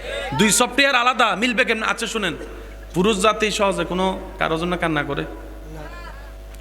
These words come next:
কথা বলে না। আপনারা তো যে জানেন, একটু বলেন না,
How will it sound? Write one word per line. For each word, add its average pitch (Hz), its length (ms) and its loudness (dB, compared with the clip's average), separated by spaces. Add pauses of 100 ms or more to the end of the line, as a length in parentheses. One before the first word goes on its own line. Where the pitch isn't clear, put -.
(120)
কথা 113 160 -2
বলে 104 160 -2
না। 95 100 -8 (800)
আপনারা 170 300 6
তো 196 180 0
যে 160 260 -2
জানেন, 156 300 4
একটু 151 180 0
বলেন 151 220 2
না, 127 140 0